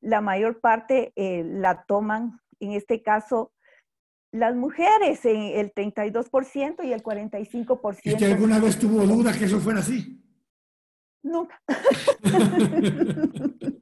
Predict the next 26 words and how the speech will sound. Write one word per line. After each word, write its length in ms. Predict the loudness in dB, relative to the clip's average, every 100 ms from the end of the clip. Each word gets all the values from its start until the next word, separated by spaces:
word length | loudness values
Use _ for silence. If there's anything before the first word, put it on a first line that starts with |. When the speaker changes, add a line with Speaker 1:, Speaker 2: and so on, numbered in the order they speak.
| -10 -10 -12 -10 -2
Speaker 1:
Siempre 460 | 4 6 6 4 4
las 180 | 4 0
encuestas 480 | 2 2 4 4
de 60 | 8
O 100 | 8
I 120 | 6
M 220 | 4 2 2
también 340 | 2 4 4
lo 120 | 4
confirman, 600 | 4 4 4 4 4 2 2
¿verdad? 340 | 2 4 2
Entonces, 460 | 0 0 0 0 0
pero 160 | 2 2
hay 120 | 4
que 160 | 2 0
considerarlo. 760 | -4 -6 -6 -2 0 -2 -2 -6
Y 100 | -2
también 380 | 0 0 -2
otra 220 | -2 -4 -2
cosa 280 | -2 -4
que 140 | -4 -4
también 340 | -4 -4 -4
hay 100 | -4
que 140 | -4 -4
considerarlo, 800 | -4 -6 -4 -2 2 2 2 -4
¿verdad? 340 | -2 -2 -4